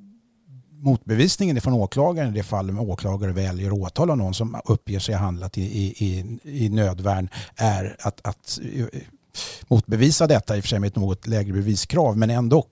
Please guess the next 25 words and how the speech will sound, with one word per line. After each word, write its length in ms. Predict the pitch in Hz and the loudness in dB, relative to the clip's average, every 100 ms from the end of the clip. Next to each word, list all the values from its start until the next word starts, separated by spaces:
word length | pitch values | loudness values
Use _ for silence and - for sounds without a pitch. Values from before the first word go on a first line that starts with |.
| 107 | -6
att, 160 | 90 - | -8 -6
att 160 | - _ | -8 _
det 160 | 131 | -2
inte 200 | 113 - | -2 2
har 80 | 95 | 2
varit 280 | 101 95 - | 2 0 -2
ett 140 | 101 | -2
våld 380 | 104 98 90 - - - | 0 2 0 -6 -18 -12
som 200 | - 101 | -4 -2
är 160 | 90 87 | -2 -4
då 180 | 92 | -8
uppenbart, 640 | 117 123 95 92 101 - - - | -6 -6 -6 -8 -8 -12 -16 -16
eh, 60 | - | -16
oförsvarligt. 800 | - 117 110 185 190 120 - - - - - | -8 -6 -2 0 2 0 -4 -14 -16 -16 -4
Så 140 | 127 | -2
att 220 | - 131 | 0 4
lagtexten 800 | 139 143 123 - 202 - - 131 | 6 6 4 0 -4 -2 -2 0
går 140 | 98 90 | 0 -2
väldigt 260 | 92 101 | -4 -4
långt. 260 | 92 92 - - - | -6 -6 -12 -20 -6
Sen, 400 | - 147 175 170 | 2 4 4 0
eh, 920 | 151 - 135 135 - 196 285 - 143 | -6 -8 -8 -8 -10 -14 -12 0 2
är 60 | |
det 100 | 120 | 4
så 800 | 127 - - - - 113 92 95 | 0 0 -2 -2 0 0 0 -4